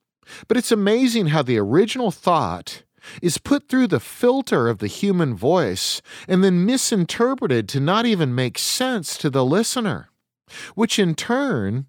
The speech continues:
produces thoughts of frustration in the listener's mind. Here's what I mean by this.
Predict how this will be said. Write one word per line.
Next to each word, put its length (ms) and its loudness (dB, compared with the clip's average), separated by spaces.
produces 560 0
thoughts 400 -2
of 140 -6
frustration 960 -4
in 140 -10
the 100 -6
listener's 560 -4
mind. 560 -12
Here's 240 0
what 120 2
I 100 2
mean 300 0
by 160 -6
this. 520 -12